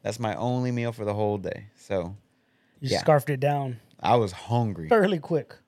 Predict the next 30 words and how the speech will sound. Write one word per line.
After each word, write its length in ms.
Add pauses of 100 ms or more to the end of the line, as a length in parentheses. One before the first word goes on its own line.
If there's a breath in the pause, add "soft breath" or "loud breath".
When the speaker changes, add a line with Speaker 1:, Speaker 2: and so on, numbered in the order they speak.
(140)
Speaker 2:
Like, 120
Speaker 1:
Hungry. 480 (460)
Speaker 2:
like 140
Speaker 1:
I 100
killed 300
that 240
and 160
a 40
pizza. 320
Speaker 2:
you 80
eating 180
in 120
prison. 420 (260)
Speaker 1:
<laughs> 240
I 880
killed 180
that 160
salad 420
and 200
a 40
pizza. 540 (280)
And 100
that, 120
well, 240
the 60
pizza 280
was 100
cauliflower 500
crust, 280
so 120